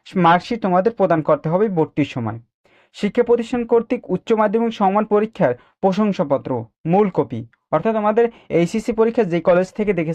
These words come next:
দিয়েছো সেই কলেজে তোমাদের প্রশংসাপত্র নিতে হবে মূল কপি। তারপর তোমাদের সদ্য তোলা তি-,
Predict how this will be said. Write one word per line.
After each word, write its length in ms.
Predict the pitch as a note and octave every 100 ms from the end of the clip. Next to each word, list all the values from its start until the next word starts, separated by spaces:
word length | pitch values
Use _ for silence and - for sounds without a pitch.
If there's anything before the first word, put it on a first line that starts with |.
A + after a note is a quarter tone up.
| -
দিয়েছো 460 | D3+ F3+ G3+ E3 F#3+ _ _
সেই 220 | - G#3
কলেজে 300 | G#3 G3+ A#3
তোমাদের 320 | G#3+ F3+ G#3
প্রশংসাপত্র 920 | - F#3+ G3 F3+ - E3 E3+ F#3 C4 - - _ -
নিতে 280 | F3 F#3+ E3
হবে 240 | D3 A3
মূল 240 | F#3+ E3
কপি। 380 | D#3 C3+ A2+ A2+ - _ _ -
তারপর 220 | E3 G3+
তোমাদের 400 | - G#3+ G#3+ A#3+
সদ্য 400 | A#3+ F#3 E3+ G#3+
তোলা 320 | G#3+ D3+ D#3+ - _ _ _ -
তি-, 260 | A3 G#3+